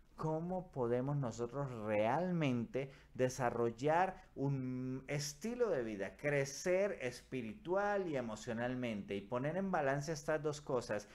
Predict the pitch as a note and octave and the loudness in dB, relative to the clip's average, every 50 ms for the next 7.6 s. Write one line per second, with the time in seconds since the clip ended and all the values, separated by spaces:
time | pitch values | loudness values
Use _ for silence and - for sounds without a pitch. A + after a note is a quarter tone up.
0 | - - - G#2+ B2 A#2+ A#2+ - - - D3+ F3 F#3+ G3 F#3+ E3 C3 A2+ G#2+ G#2+ | -18 -8 -2 2 2 2 2 0 -2 0 0 2 2 0 -2 -4 -4 -4 -2 -2
1 | G2+ A2+ A#2+ - - - - - - A#2 A2 G2+ G2+ G2+ F#2+ A2 A2+ A#2+ C3 C#3+ | 0 0 -2 -2 -6 -18 -16 -10 -6 -4 -2 -2 -2 -2 -2 -2 -2 -2 -4 -4
2 | C#3+ - - - G#2+ G2 F2 E2+ F2+ - - C#3 C3 C3 B2 G2 F#2+ F#2 - - | -6 -8 -10 -8 -8 -6 -6 -8 -8 -8 -6 -4 -4 -2 -2 -2 -4 -4 -6 -8
3 | - - - F#2 F#2+ G#2 G#2+ A2+ B2 B2 A#2+ G#2+ G2 F#2+ G#2+ A#2+ B2 B2 B2 - | -14 -14 -10 -8 -6 -4 -4 -2 -2 -2 -2 -2 -2 0 2 2 2 2 0 -2
4 | - G2+ F#2 - F2+ G2+ G2+ G2+ - - E2+ D#2 - - - - - - - - | -4 -4 -2 0 0 -2 -2 -4 -6 -14 -14 -14 -14 -20 -20 -20 -20 -20 -20 -20
5 | - _ - - - - - - - - - - - - - - - - G2 - | -20 _ -20 -20 -20 -20 -20 -20 -20 -20 -20 -20 -20 -20 -20 -16 -10 -8 -6 -4
6 | - G#2+ F#2+ F#2 - - A2 A2+ A2+ A2+ A#2 A2+ A2 F#2+ A#2 A2 G#2+ G2 - G2+ | -4 -2 -4 -2 -2 0 2 2 4 4 2 0 0 -2 -2 -2 -2 -4 -4 -6
7 | - - - D#2+ - F#2+ F#2+ F#2+ G2 G2+ G#2 - | -10 -10 -10 -8 -2 -2 0 0 0 0 -2 -4